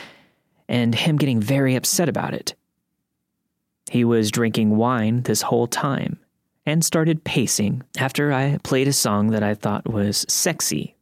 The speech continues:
which turned out to be a huge trigger for him, apparently. He disappeared for a minute,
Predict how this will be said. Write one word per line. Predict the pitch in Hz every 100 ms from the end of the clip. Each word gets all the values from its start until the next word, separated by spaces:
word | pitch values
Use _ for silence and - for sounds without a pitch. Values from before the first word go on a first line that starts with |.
| _
which | - 160 -
turned | - 180 156
out | - -
to | 123
be | 117 113
a | 120
huge | 123 - 175 135 -
trigger | - 233 123
for | 110 110
him, | - 151 - _ _ -
apparently. | 131 143 123 - 110 - _ _ _ _ _ _ _ _ _ _ _
He | -
disappeared | 135 165 - 160 - 160 151
for | - 147 147
a |
minute, | 127 110 110